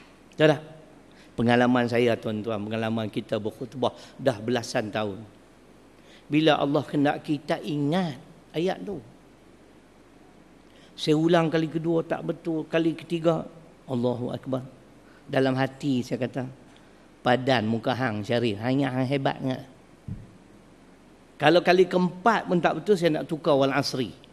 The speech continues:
Takkan wal asri pun tak boleh ingat. Bila saya kata, "Padan muka hang," Tuhan bagi ingat tu, ayat yang saya lupa. Ha, itu saya pegang sampai hari ni. Kita tak ada benda, tuan-tuan.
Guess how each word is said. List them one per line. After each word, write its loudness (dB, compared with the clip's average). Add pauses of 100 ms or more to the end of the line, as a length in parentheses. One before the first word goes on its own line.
(1000)
Takkan -4
wal 2
asri 0
pun 2
tak -2
boleh 2
ingat. -2 (920)
Bila 8
saya 2
kata, 0
"Padan 4
muka 2
hang," -2 (400)
Tuhan 0
bagi 0
ingat -2
tu, -8 (240)
ayat 2
yang -4
saya -4
lupa. -8 (1120)
Ha, 0
itu -4
saya 2
pegang 0
sampai -4
hari -6
ni. -6 (500)
Kita 0
tak -6
ada 0
benda, 0
tuan-tuan. -12